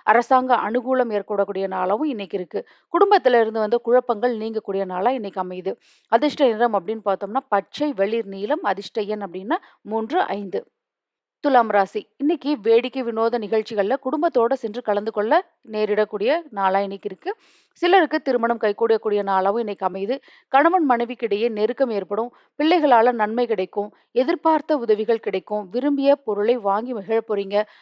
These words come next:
வாகனத்தை ஓட்டும் போது மட்டும் கொஞ்சம் கவனம் தேவை. அதிர்ஷ்ட நிறம் அப்படின்னு பார்த்தோம்னா, வெள்ளை, மஞ்சள். அதிர்ஷ்ட எண் இரண்டு, ஒன்பது.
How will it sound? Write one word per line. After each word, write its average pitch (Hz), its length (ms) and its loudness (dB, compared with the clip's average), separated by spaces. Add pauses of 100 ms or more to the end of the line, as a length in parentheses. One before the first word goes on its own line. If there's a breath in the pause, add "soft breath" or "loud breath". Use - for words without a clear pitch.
(160 soft breath)
வாகனத்தை 277 480 4
ஓட்டும் 214 320 2
போது 190 180 -4
மட்டும் 190 360 -4
கொஞ்சம் 247 320 -4
கவனம் 202 340 0
தேவை. 190 300 0 (300 soft breath)
அதிர்ஷ்ட 277 400 0
நிறம் 233 240 2
அப்படின்னு 202 280 -2
பார்த்தோம்னா, 202 400 -2
வெள்ளை, 208 340 0
மஞ்சள். 208 420 -6
அதிர்ஷ்ட 202 420 -2
எண் 269 240 -2
இரண்டு, 220 460 -6
ஒன்பது. 185 520 -4